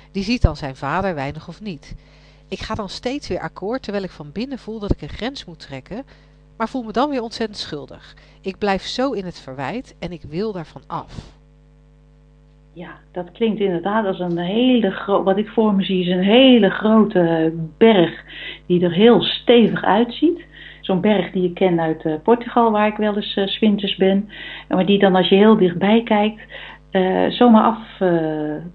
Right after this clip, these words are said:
Speaker 2: af te brokkelen materiaal, eh, uit af te brokkelen materiaal blijkt te bestaan.
Speaker 1: Mhm.
Speaker 2: En wat ik hieruit proef is ook allerlei, eh, eh, gedachtes over, eh, verwachtingen,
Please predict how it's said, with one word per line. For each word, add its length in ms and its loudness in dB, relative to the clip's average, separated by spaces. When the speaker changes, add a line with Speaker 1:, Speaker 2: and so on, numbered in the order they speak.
Speaker 2:
af 260 -4
te 120 0
brokkelen 500 0
materiaal, 840 -2
eh, 240 -6
uit 240 -4
af 260 -4
te 100 -12
brokkelen 440 -2
materiaal 460 -2
blijkt 400 -2
te 80 -10
bestaan. 520 -4
Speaker 1:
Mhm. 540 -8
Speaker 2:
En 260 0
wat 200 0
ik 280 -10
hieruit 840 2
proef 320 4
is 360 -2
ook 320 2
allerlei, 720 2
eh, 760 -2
eh, 80 -6
gedachtes 920 -2
over, 600 0
eh, 420 -4
verwachtingen, 760 2